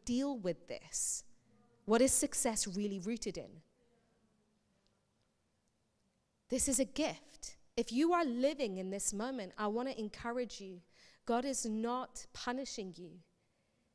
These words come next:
He is doing you an act of kindness. God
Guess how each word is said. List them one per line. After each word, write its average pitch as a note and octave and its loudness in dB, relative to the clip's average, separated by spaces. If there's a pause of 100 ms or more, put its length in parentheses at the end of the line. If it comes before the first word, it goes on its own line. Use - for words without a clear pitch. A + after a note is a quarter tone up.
(100)
He B3 2
is G3+ -2
doing C4+ -4
you A3 -4
an G3 -6
act - -12
of G#3 -12
kindness. F3 -10 (1600)
God G4+ 8